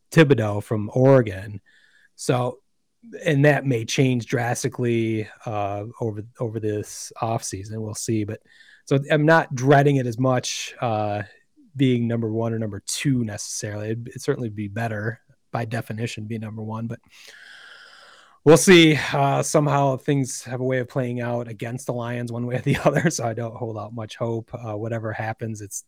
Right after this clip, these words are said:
it's gonna fail somehow <laughs> 'cause that's the history of the Lions. But I guess I gotta have a little hope that things work out. And if you get the number one pick,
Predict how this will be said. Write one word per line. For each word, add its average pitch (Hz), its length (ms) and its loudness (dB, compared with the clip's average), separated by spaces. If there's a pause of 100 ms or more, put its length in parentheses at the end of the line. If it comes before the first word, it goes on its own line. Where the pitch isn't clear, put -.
it's - 360 -20
gonna 104 220 -10
fail 110 380 -8
somehow 127 220 -4 (240)
<laughs> 240 260 4
'cause 120 180 -8
that's 120 240 -6
the 113 160 -8
history 139 260 -2
of 135 60 0
the 131 80 -2
Lions. 131 320 -2
But 120 140 -10 (840)
I 127 40 -2
guess 151 160 2
I 139 60 0
gotta 120 140 0
have 110 100 2
a 101 40 -8
little 113 280 -2
hope 107 260 -8
that 110 140 -10
things 110 220 -8
work 107 220 -10
out. 110 260 -2
And 107 140 -6
if - 120 -10
you 123 80 -6
get 120 100 0
the - 60 -2
number 117 220 2
one 107 180 -2
pick, - 380 -6